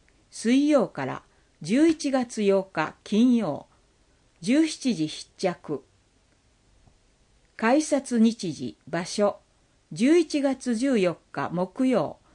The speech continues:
十四時、市役所三階入札室。実施要領の配布。期間、九月三十日月曜までの九時から十七時。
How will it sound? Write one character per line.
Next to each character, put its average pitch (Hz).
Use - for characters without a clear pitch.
十 262
四 147
時、 -
市 -
役 320
所 185
三 220
階 202
入 233
札 254
室。 -
実 240
施 339
要 339
領 180
の 156
配 175
布。 175
期 311
間、 131
九 330
月 311
三 233
十 208
日 160
月 208
曜 330
ま 170
で 151
の 143
九 330
時 262
か 147
ら 139
十 214
七 -
時。 -